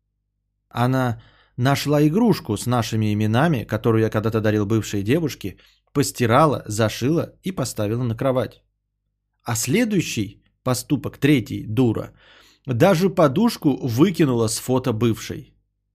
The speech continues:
А почему подушку с фото бывшей выкинула? А почему игрушку постирала, зашила и поставила? А почему совместную фотографию очистила и поставила, а подушку с бывшей выкинула? Кто дура-то?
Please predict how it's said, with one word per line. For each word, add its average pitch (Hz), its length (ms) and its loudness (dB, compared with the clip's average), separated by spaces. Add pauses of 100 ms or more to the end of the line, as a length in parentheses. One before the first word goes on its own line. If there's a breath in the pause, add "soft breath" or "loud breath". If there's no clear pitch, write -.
(120)
А 113 100 -10
почему 113 360 -4
подушку 107 400 -6
с - 60 -14
фото 104 260 -6
бывшей 98 320 -6
выкинула? 98 480 -10 (500)
А 113 120 -4
почему 127 340 0
игрушку 117 420 -2
постирала, 110 500 -2
зашила 110 400 -4
и 101 40 -6
поставила? 104 680 -8 (300 loud breath)
А 104 100 -6
почему 123 260 -2
совместную 113 520 -2
фотографию 104 600 -4
очистила 101 480 -8
и 101 60 -8
поставила, 117 560 -8 (260 loud breath)
а 117 100 -2
подушку 127 600 0 (180 loud breath)
с 107 100 -6
бывшей 117 380 0
выкинула? 98 580 -6 (600)
Кто 202 260 6
дура-то? 147 520 2